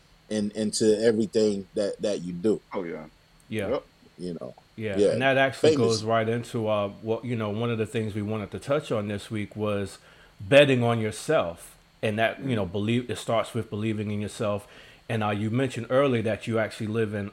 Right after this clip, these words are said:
Speaker 3: Austin now. When you
Speaker 2: Yep.
Speaker 3: made that move from the Carolinas to Austin,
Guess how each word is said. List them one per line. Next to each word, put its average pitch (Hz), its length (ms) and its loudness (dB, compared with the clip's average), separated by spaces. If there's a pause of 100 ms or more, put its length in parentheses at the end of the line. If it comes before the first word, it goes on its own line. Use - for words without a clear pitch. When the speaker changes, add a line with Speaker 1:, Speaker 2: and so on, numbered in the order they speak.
Speaker 3:
Austin 113 520 0
now. 135 380 -2 (560)
When 113 160 -4
you 123 120 2
Speaker 2:
Yep. 131 80 2
Speaker 3:
made 120 200 0
that 113 220 0
move 123 640 2 (100)
from 110 260 -4
the 101 80 -4
Carolinas 113 840 -4
to - 180 -12 (140)
Austin, 127 640 0